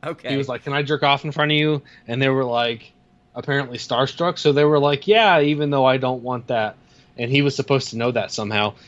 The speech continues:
Speaker 2: And, uh, and bam, he, uh, he got basically canceled for a while. He's coming back. He's doing small, small venues and shit. I saw him
Speaker 1: Okay.
Speaker 2: live. It was pretty great. But we don't fucking kink shame.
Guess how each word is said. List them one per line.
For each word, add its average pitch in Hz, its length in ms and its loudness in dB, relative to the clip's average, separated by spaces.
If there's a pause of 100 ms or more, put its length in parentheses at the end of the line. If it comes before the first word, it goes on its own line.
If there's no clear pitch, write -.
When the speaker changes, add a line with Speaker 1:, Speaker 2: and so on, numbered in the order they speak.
(180)
Speaker 2:
And, 123 300 2
uh, 117 400 2
and 127 420 -6 (540)
bam, 147 360 -2
he, 127 240 4
uh, 113 260 2
he 113 180 -2
got 120 380 0
basically 131 400 -2
canceled 139 460 -6
for 110 140 -6
a 107 60 -4
while. 107 340 -4 (320)
He's 180 140 0
coming 208 240 4
back. 151 200 2
He's 175 160 -2
doing 160 180 0
small, 139 500 2
small 135 420 -2
venues 131 380 0
and 135 100 -2
shit. 147 140 2
I 139 80 2
saw 131 220 0
him 120 100 -2
Speaker 1:
Okay. 120 80 0
Speaker 2:
live. 127 220 -2 (100)
It 135 60 -4
was 127 120 -2
pretty 135 180 -4
great. 120 280 0 (380)
But 151 260 0 (560)
we 214 80 2
don't 262 160 4
fucking 277 240 0
kink 262 240 -2
shame. 123 340 -4